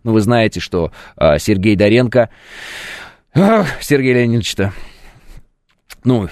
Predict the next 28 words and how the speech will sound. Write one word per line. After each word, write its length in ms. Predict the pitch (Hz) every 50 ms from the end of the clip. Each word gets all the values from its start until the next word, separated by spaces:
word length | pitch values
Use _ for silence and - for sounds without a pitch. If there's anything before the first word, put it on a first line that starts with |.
| - - - - _ _ _
имел 300 | 127 143 175 170 170 170 -
очень, 500 | 190 208 196 - - - 170 156 156 143
э, 220 | - 139 139 131 127
серьезное 580 | - - 170 160 165 165 151 120 101 117 110
влияние 540 | 104 117 135 139 160 196 190 180 170 143 127
в 60 | 110
определенный 460 | 120 - 123 120 120 127 127 113 117 113
момент 500 | 117 117 127 143 151 151 143 117 - -
на, 380 | 117 113 117 117 113 110 104 -
э, 200 | 107 107 101 98
политику, 720 | - 160 143 143 143 143 - - 117 - - 113 104 80 -
э, 200 | - 95 92 87 82
в 200 | 80 104 117 131
России, 540 | 143 143 135 - - - 131 123 107 85
да, 240 | 82 85 131 160 160
вот 240 | 131 117 120 - -
именно 280 | - 151 143 139 131 135
информационную 840 | 131 - 156 139 - 143 135 139 135 - - 139 120 98 92 87
политику. 520 | 78 - 90 92 80 - - - - - - _
Очень 340 | 156 156 139 - - 101
серьезное 480 | 90 - 101 90 98 98 90 82 87 87
влияние 420 | 85 90 92 90 82 71 67 64
в 40 | 64
определенный 460 | 65 65 69 76 80 82 80 73 76
момент. 360 | 80 78 76 80 - 50 - -
Потом 300 | _ - - - 165 139
это 140 | 104 - 90
влияние, 520 | 85 85 85 85 92 104 107 107 101 104